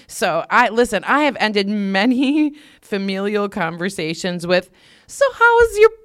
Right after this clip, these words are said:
baby?" Just, like, switching the subject, and let's just talk about dogs now to end this. And we, that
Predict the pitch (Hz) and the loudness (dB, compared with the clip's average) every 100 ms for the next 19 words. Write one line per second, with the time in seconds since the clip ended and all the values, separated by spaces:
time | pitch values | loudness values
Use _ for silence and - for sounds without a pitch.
0 | - 320 277 254 247 247 226 226 214 220 | -2 2 2 0 -2 -4 -4 -4 -2 2
1 | 254 226 262 277 247 226 247 - 240 226 | 2 2 -2 -2 -2 -4 -12 -12 -10 -8
2 | 240 247 226 220 214 208 170 175 180 208 | -6 -6 -6 -4 -6 -4 -6 -4 -6 -4
3 | 202 226 226 - 160 147 143 135 135 107 | -8 -8 -12 -8 -6 -6 -6 -6 -6 -8
4 | 101 143 139 131 143 - 151 156 180 202 | -8 -10 -10 -8 -8 -8 -8 -6 -6 -6
5 | 208 175 170 165 165 170 160 151 - _ | -8 -8 -8 -10 -10 -12 -14 -18 -20 _
6 | _ 127 190 180 143 _ _ _ - - | _ -16 -12 -12 -14 _ _ _ -20 -10
7 | 170 156 | -6 -6